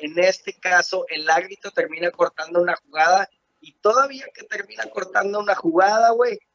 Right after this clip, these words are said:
se aplica una ley de la ventaja para el equipo contrario que termina siendo gol, güey. Entonces, creo que ahí, güey, yo no estoy diciendo que Tigres perdió por eso, güey. Que quede claro, güey.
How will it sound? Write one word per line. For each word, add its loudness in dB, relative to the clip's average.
se -4
aplica -2
una -4
ley -6
de -8
la -4
ventaja -2
para -2
el -8
equipo -4
contrario 0
que -20
termina -4
siendo -4
gol, -2
güey. -20
Entonces, -2
creo 4
que -4
ahí, -2
güey, 0
yo 2
no -2
estoy 0
diciendo -8
que -6
Tigres -6
perdió -6
por -4
eso, -2
güey. -6
Que 0
quede 2
claro, 2
güey. -14